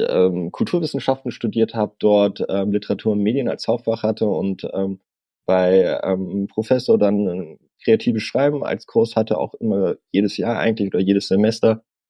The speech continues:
und hatte vor allem, ähm, längere Kurzgeschichten geschrieben und die dann auch mal,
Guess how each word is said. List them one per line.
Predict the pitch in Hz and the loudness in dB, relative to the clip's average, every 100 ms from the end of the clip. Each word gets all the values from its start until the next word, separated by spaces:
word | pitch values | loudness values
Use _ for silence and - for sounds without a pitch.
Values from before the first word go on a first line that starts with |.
| - | -2
und | 101 101 | 0 2
hatte | - | 0
vor | 117 - - | 0 0 2
allem, | 107 104 | 2 4
ähm, | 67 - 90 80 67 - - | 2 0 -4 -6 -10 -10 0
längere | 107 139 120 110 | 2 4 6 4
Kurzgeschichten | 110 - 185 - 151 143 - 123 | 4 -2 -2 -4 -2 -2 -2 -6
geschrieben | 117 - 117 113 113 104 | -6 -2 -2 0 -2 -2
und | 85 101 | -4 -2
die | 110 | 2
dann | 110 101 | 4 4
auch | - 101 95 | 2 0 0
mal, | 98 98 98 | 2 4 4